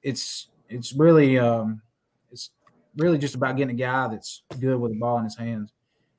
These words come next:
Uh, once they get to where they can catch that ball coming out of the sky, which is one of the harder things to do, um, once they catch that ball, it's all, it's all fun and games after that if they get their eyes down and we block it the way we're supposed to.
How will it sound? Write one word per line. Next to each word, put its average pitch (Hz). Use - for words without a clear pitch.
Uh, 107
once 123
they 131
get 131
to 135
where 131
they 131
can 120
catch 127
that 117
ball 127
coming 127
out 123
of 120
the 120
sky, 127
which 120
is 113
one 127
of 127
the 120
harder 127
things 123
to 117
do, 120
um, 113
once 127
they 139
catch 147
that 135
ball, 143
it's 127
all, 127
it's 117
all 127
fun 127
and 120
games 123
after 117
that 120
if 113
they 113
get 110
their 117
eyes 123
down 117
and 107
we 117
block 120
it 120
the 117
way 120
we're 117
supposed 120
to. 95